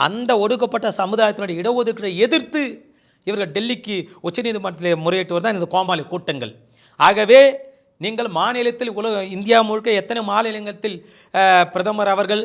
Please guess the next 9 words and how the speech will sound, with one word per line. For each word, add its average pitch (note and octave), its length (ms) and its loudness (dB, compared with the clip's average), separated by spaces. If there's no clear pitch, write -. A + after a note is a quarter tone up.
அ, F3 240 0
பயணம் F3 380 -2
செஞ்சாலும் F3 380 -4
கூட, F3 180 -2
அரசியல் E3+ 360 -4
பயணம் D#3+ 220 -8
செய்தாலும் E3+ 440 -2
கூட, C3+ 460 -4
தமிழகத்தில் E3+ 840 -4